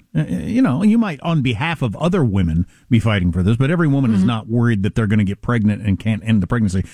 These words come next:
Speaker 1: Plenty of women, like, lots and lots of women, that would never do that. And then plenty of women are past the point of having babies, so they ain't gonna be in that situation.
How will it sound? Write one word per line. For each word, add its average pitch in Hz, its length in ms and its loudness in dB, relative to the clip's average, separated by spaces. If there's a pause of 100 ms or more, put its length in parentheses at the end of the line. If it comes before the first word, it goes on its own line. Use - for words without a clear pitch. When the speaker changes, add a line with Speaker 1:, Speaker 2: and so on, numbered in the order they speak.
(180)
Speaker 1:
Plenty 160 340 2
of 190 80 2
women, 151 360 0 (120)
like, 98 220 -2
lots 107 360 -2
and 170 120 4
lots 175 180 0
of 117 60 0
women, 113 320 2
that 120 120 -2
would 120 140 0
never 107 220 0
do 156 200 2
that. 98 240 -4 (240)
And 123 140 2
then 113 120 0
plenty 185 260 0
of 120 80 2
women 127 240 2
are 87 160 -4 (200)
past 143 260 -4
the 110 80 -2
point 123 180 2
of - 60 -4
having 117 240 0
babies, 113 380 0
so 95 120 -10
they 104 140 -2
ain't 131 180 0
gonna 98 140 0
be 92 100 2
in 85 60 2
that 85 180 -2
situation. - 500 -8